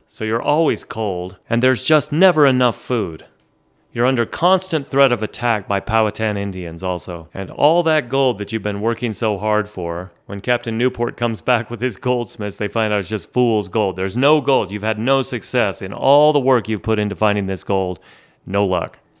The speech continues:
And as bad as that first winter was, as many people as died during that first winter, and remember,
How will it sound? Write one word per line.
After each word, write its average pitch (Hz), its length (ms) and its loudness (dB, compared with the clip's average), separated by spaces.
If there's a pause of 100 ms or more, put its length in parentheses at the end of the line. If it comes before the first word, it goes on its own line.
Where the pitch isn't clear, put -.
(180)
And 113 160 4
as 101 140 2
bad 135 320 2
as 127 100 0
that 123 320 0
first 120 320 -2
winter 107 320 2
was, 90 540 -4 (320)
as 98 180 -6
many 143 300 0
people 98 640 -4
as 98 180 -2
died 101 260 2
during 95 200 -2
that 90 200 -6
first 98 240 -2
winter, 95 280 -2
and 101 180 0
remember, 113 500 2